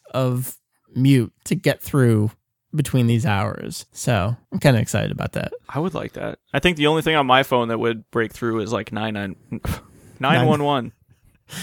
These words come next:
Speaker 2: I'm done.
Speaker 1: Neither of us know what's up.
Speaker 2: This
Speaker 1: All
Speaker 2: is
Speaker 1: right.
Speaker 2: horrible.
Speaker 1: Heath Konzenshu, spell the U R L for him.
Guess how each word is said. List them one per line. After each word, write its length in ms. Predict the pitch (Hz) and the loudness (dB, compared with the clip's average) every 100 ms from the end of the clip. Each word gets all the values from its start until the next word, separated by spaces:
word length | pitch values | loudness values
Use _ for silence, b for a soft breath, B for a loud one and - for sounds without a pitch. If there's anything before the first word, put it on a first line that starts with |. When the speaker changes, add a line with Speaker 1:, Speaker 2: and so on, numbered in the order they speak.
| 165 | -4
Speaker 2:
I'm 140 | 196 | -4
done. 380 | 135 131 139 113 | -2 0 0 2
Speaker 1:
Neither 280 | 214 180 175 | 4 4 4
of 60 | 151 | 4
us 140 | 143 | 4
know 80 | 147 | 2
what's 160 | 135 | 4
up. 120 | 135 120 | 2 2
Speaker 2:
This 80 | |
Speaker 1:
All 40 | 165 | 2
Speaker 2:
is 40 | |
Speaker 1:
right. 200 | 165 147 | 4 4
Speaker 2:
horrible. 440 | 123 135 139 117 110 | 2 0 0 -2 0
Speaker 1:
Heath 320 | 220 226 - | 4 4 2
Konzenshu, 720 | - 226 208 208 214 - 202 165 | 0 2 2 2 2 2 2 0
spell 280 | - 208 | 0 0
the 100 | 180 | 2
U 180 | 180 196 | 2 2
R 160 | 196 185 | 2 4
L 160 | 180 | 2
for 300 | 151 180 170 | 2 2 4
him. 140 | 151 | 2